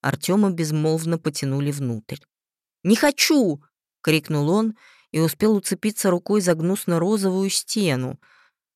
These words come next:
Но театральная старушка шлёпнула его по пальцам, и группа втиснулась в лифт. Олег на всякий случай поднялся на несколько ступенек, всем своим видом,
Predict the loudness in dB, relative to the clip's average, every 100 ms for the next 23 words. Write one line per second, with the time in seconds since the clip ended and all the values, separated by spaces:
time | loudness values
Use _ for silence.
0 | -4 -2 2 2 2 2 2 0 -2 -2
1 | 0 0 -2 -2 -4 0 -2 0 -2 0
2 | 0 -2 -2 -4 0 0 -2 -6 -8 -10
3 | _ -6 -2 0 -2 -2 -6 -6 -6 -4
4 | -2 -2 -4 -4 -6 -6 -12 -20 _ _
5 | _ _ -8 -2 0 0 -2 -2 -2 -2
6 | -4 -4 -4 -4 -2 -2 0 -2 -2 -4
7 | -4 -2 -4 -6 -6 -6 -6 -8 -4 -4
8 | -4 -8 _ _ _ _ _ 0 2 2
9 | 0 0 0 0 0 0 4 2 0